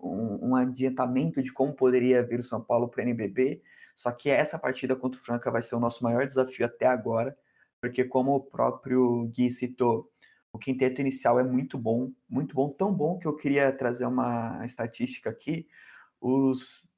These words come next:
dois líderes das principais, é, estatísticas do basquete, que é a assistência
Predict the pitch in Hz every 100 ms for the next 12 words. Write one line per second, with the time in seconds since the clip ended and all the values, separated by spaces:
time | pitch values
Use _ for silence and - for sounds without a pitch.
0 | _ _ _ _ 175 233 151 139 180 139
1 | 120 110 - - 131 - 151 147 - 151
2 | 175 175 143 127 113 131 - 127 - 156
3 | - - 117 110 110 110 123 110 - -
4 | 131 127 - 127 - 135 156 - 123